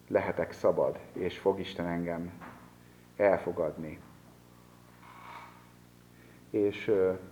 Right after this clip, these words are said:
az Istennel való járása nagyon fontos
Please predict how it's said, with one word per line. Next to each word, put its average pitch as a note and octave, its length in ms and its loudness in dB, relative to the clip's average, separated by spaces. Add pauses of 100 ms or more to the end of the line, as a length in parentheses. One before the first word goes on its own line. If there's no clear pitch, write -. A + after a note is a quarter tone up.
(1800)
az G#2 40 -6
Istennel F#2+ 460 -2
való F2+ 300 4
járása E2+ 720 0 (280)
nagyon E2+ 300 0
fontos E2+ 600 -4